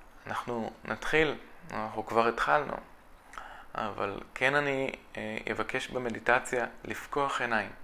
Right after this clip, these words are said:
להביט ארבעים וחמש מעלות לרצפה. ידיים באזור הבטן, כאילו אתם מחזיקים כדור והבעונות נוגעות קלות אחת בשנייה. אצבעות של כף יד שמאל בפנים,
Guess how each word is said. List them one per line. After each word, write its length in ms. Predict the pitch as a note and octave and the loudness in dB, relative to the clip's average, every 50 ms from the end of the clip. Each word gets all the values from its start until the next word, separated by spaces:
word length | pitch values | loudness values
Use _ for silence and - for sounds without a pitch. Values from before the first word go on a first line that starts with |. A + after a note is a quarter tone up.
| - - - - - - - - - - - - - - - A#2 | -12 -12 -12 -12 -14 -14 -14 -14 -14 -14 -14 -14 -14 -6 -2 0
להביט 300 | A#2 A2 B2 C3 C3 - | 0 2 2 2 4 6
ארבעים 240 | C3+ B2+ C3 B2+ B2 | 6 6 4 2 0
וחמש 360 | B2 - A#2+ A#2 A#2 - - | -2 -4 -4 -4 -4 -4 -2
מעלות 280 | A#2+ A2+ A#2 A#2 - | -2 -2 -2 -2 -2
לרצפה. 400 | A2+ A2 A2+ A2 - - - - G#2+ - - - - - - - - - - - - - | -2 -2 -2 -2 -4 -4 -4 -2 -2 -2 -4 -14 -18 -18 -18 -18 -18 -16 -16 -10 -6 -4
ידיים 340 | G#2+ - B2 B2+ C3+ C3+ | 2 6 6 6 6 6
באזור 320 | B2 A#2+ A2 A#2 B2 A#2+ A#2 | 2 0 2 4 4 4 4
הבטן, 440 | A2 A2+ B2 B2+ - - D3 D3+ - - - - - - - - - - - - - - - - - - - - - - - - - - - - - - | 4 2 2 2 4 4 4 4 4 0 -2 -2 -4 -4 -4 -6 -8 -12 -18 -20 -20 -20 -20 -14 -8 -6 -4 -2 -2 -2 -4 -4 -8 -10 -12 -12 -8 -2
כאילו 160 | - B2 B2+ | 2 2 2
אתם 120 | - B2+ | 2 2
מחזיקים 380 | A#2+ A2+ G#2+ G#2+ A2 - C3 B2+ | 0 -2 0 -2 -2 0 0 2
כדור 420 | A#2+ - G#2+ G2+ - C#3 D3 D3 B2+ | 4 4 4 4 4 4 4 4 4
והבעונות 560 | A#2+ G#2+ - A2+ A2 A2 A#2+ C3+ C#3 - - | 4 4 4 2 0 2 2 0 0 0 0
נוגעות 280 | A2+ A2+ A2+ B2 B2 - | -4 -2 0 0 -2 0
קלות 340 | - - A#2 B2 B2 - | 2 2 2 2 2 -2
אחת 260 | B2 - - A2+ - - | -2 0 0 0 0 0
בשנייה. 440 | - B2 A#2 - - G#2 A2 B2+ D#3 - - - - - - - - - - - - - - A2+ | -4 -4 -4 -4 -2 -2 0 -2 -2 -4 -10 -14 -14 -12 -12 -12 -12 -12 -12 -14 -12 -10 -8 -8
אצבעות 320 | - - - C#3 C#3 C#3 | 0 4 8 8 8 8
של 100 | - C3+ | 6 6
כף 260 | B2+ - C#3 C3+ - | 10 10 10 10 10
יד 160 | D3 C3 - | 6 6 6
שמאל 260 | - - - C3 C3 B2 | 4 -2 0 0 0 0
בפנים, 520 | A#2 A#2+ - - C3 C#3+ D3+ D3+ D3+ D3+ | 0 -2 -4 -2 -4 -4 -4 -4 -4 -8